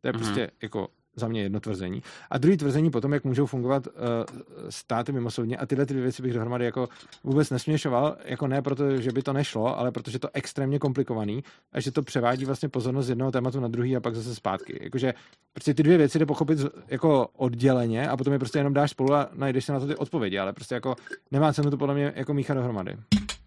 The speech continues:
Speaker 2: Jasně. Takže zase se vracíme jako zpátku k tomu, že kdyby to bylo jako ideální, tak nemusíme mít nějaký věkový hranice, prostě řešíme případ od případu.
Speaker 1: Ano,
Speaker 2: Bohužel nejsme v
Speaker 1: přesně tak.
Speaker 2: ideálním světě, že jo?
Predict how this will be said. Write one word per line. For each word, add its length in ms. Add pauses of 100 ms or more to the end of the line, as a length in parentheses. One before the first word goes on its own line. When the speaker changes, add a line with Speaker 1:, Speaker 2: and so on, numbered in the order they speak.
(1700)
Speaker 2:
Jasně. 300 (2250)
Takže 220
zase 260
se 80
vracíme 380
jako 180
zpátku 380
k 60
tomu, 260
že 160
kdyby 260
to 120
bylo 160
jako 220
ideální, 540
tak 240
nemusíme 380
mít 140
nějaký 260
věkový 320
hranice, 340
prostě 240
řešíme 260
případ 240
od 100
případu. 520 (380)
Speaker 1:
Ano, 220
Speaker 2:
Bohužel 280
nejsme 140
v 20
Speaker 1:
přesně 200
tak. 60
Speaker 2:
ideálním 240
světě, 340
že 100
jo? 80